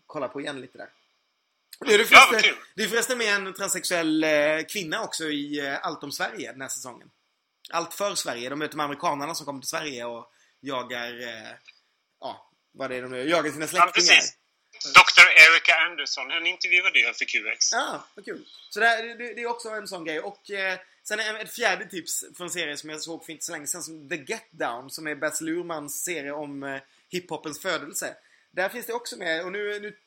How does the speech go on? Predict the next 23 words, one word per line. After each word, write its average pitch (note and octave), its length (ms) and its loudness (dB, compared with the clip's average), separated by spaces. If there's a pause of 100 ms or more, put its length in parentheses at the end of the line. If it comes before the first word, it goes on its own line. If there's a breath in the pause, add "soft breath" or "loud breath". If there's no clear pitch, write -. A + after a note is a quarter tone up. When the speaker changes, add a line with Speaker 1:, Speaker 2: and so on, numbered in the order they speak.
Speaker 1:
nu G3 200 -12
spoilar G#3 520 -2
jag G3 100 0
lite D#3 200 -8
här, C3 180 -6
så E3+ 100 -10
jag, E3+ 280 -2 (460)
nu G3 80 -20
får G3 100 -14
ni F#3 160 -10 (320)
gå F#3 120 0
iväg, F3+ 340 0
ni E3 120 -8
som E3 180 -8
inte E3 140 -10
har D#3 40 -8
sett - 240 -6
serien D#3 240 -8
än C#3 120 -14
men C3+ 100 -20
tänker D3 240 -12
göra C#3+ 200 -8
det. E3 80 -12